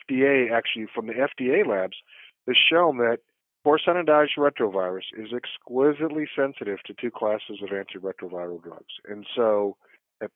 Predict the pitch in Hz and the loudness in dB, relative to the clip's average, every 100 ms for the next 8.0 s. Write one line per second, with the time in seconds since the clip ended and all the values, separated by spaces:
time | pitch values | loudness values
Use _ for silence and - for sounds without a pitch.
0 | - 233 - - 139 120 101 - 107 107 | 2 2 2 -4 -2 -2 -4 -6 -2 -2
1 | 107 110 - 107 - 135 - 117 117 - | -4 -10 -12 -12 -10 -12 -12 -2 -2 -2
2 | 151 175 185 175 160 135 127 127 127 - | -4 -2 0 -2 -2 -2 0 0 -4 -10
3 | _ _ - 107 113 139 147 120 123 127 | _ _ -10 -10 -4 -2 -2 2 4 4
4 | - - 135 127 113 104 104 110 135 _ | 0 -10 -8 -6 -4 -4 -4 -6 -8 _
5 | _ _ - 104 101 101 98 98 - 107 | _ _ -10 -6 -4 -4 -6 -10 -12 -12
6 | 110 107 104 127 - 113 117 123 113 - | -6 -6 -6 -8 -6 0 0 2 0 0
7 | 120 107 110 110 101 101 92 - 107 | 0 2 4 2 0 -6 -10 -8 -8